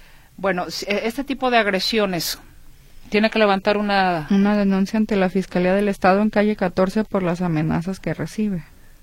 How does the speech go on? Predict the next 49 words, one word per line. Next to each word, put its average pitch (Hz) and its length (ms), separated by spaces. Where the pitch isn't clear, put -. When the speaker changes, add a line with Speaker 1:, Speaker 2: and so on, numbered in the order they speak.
Speaker 1:
Efectivamente, 185 800
que 233 120
es 226 60
lo 240 120
que 226 100
ya 214 120
le 220 80
habíamos 214 360
comentado, 190 540
señor 180 300
Francisco 185 480
Rodríguez. 156 580
Digo, 202 200
lo 208 160
reitero, 240 420
pues, 240 280
porque, 220 460
eh, 165 80
digo, 196 260
no 220 120
sé 269 220
qué 247 180
más 226 300
está 233 180
haciendo 220 280
falta 208 340
para 190 200
que 180 80
usted 240 260
pueda 226 280
resolver 175 500
este 160 220
tema. - 320
Speaker 2:
Que 185 60
Speaker 1:
Ya. 175 140
Speaker 2:
acuda, 208 380
¿verdad?, 202 380
a 208 60
las 185 240
autoridades. 185 600
Speaker 1:
Exactamente, 202 680
que 190 100
pueda 254 380
acudir 214 340
a 247 60
las 233 180
autoridades, 226 640
eso, 220 300
eh, 190 100